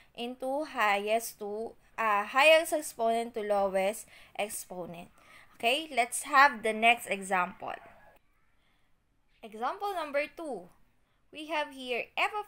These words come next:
x is equals to x times x minus three. Okay? As you can see, it is not in the standard form. So, you are going to simplify this one.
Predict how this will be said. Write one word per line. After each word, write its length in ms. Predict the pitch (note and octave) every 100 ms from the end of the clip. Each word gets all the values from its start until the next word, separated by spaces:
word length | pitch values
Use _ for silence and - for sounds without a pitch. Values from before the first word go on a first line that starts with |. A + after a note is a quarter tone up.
| -
x 320 | C#4 C4+ -
is 160 | C4 C#4+
equals 340 | - C4 B3
to 100 | A#3+ -
x 360 | D4 C4 - -
times 640 | B3+ A#3 A#3 A#3 - - _ _ _
x 380 | D4 C4 - -
minus 680 | B3 A3+ A#3 B3 C4+ - -
three. 400 | E4+ D4 F#3 - _ _ _ _ _ _
Okay? 320 | A3+ C4 D#4 - - -
As 200 | C#4+ -
you 140 | F#4+
can 220 | G4+ G4+ G4
see, 180 | E4+
it 160 | C4 C4+
is 200 | C4 -
not 240 | C4+ C#4+ -
in 120 | B3
the 100 | A3+
standard 840 | - A#3+ A3 G#3+ F#3+ F3+ G3+ - -
form. 480 | C#4+ C#4+ F#3+ - A3
So, 340 | - C4+ B3 A#3+
you 160 | C4+
are 260 | G#4 A4 G4+
going 380 | E4 D#4+ E4+ F4
to 120 | E4+
simplify 720 | E4+ D4+ C4+ C#4 C#4+ - B3 A3+
this 320 | G#3 G3+ A#3+
one. 480 | C4+ B3+ F#3 A3